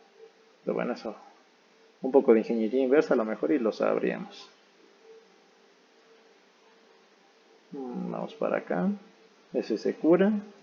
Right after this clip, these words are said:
No importa porque ahorita le damos cuello. Vamos para acá. Muerte.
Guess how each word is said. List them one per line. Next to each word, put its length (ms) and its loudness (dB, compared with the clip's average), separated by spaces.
No 100 -2
importa 400 2
porque 240 -2
ahorita 220 0
le 140 0
damos 360 -2
cuello. 440 2
Vamos 320 -6
para 240 2
acá. 400 -2
Muerte. 580 -2